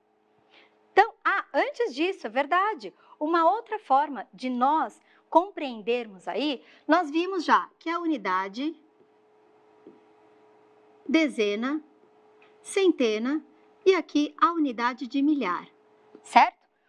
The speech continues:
O que isso significa? Significa que eu tenho, olha só, quando eu vou decompor esse meu número, e tem várias formas de decompor, pode ser pela multiplicação, mas quando eu quero compreender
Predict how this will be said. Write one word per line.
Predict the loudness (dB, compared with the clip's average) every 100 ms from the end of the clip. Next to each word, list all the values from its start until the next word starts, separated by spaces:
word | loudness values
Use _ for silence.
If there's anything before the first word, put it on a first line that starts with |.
| _ -6
O |
que | -4 -2 2 2
isso | 0 -8
significa? | -6 -4 0 0 0 -2 -6 -4 -8 -10
Significa | 2 2 2 -6 -6 -8 -6 -10
que | -6 -4
eu | -4
tenho, | -2 -2 -2 -2
olha | -2 -2 -4
só, | -2 0 0 -2 _ _ _ _
quando | 0 0 -2 -6 -12 -20 _ _ _ _ _
eu | -2 0
vou | -2 -4 -4
decompor | -6 -6 -4 -4 -2 2 2 0
esse | -8 -14
meu | -14 -6
número, | -2 -2 -4 -12
e | -10
tem | -8 -8
várias | -2 2 2 0 -14
formas | -12 -10 -10 -18
de | -20
decompor, | -18 -18 -4 0 0 -2
pode | -8 -6
ser | -8
pela | -4 -2 -2
multiplicação, | -6 -14 -12 -12 -8 -8 0 0 0 -14 -20 _
mas | -2 -2
quando | -6 -4
eu | -4
quero | -2 -2
compreender | -4 -10 -8 -8 -6 -4 -2 -2 -2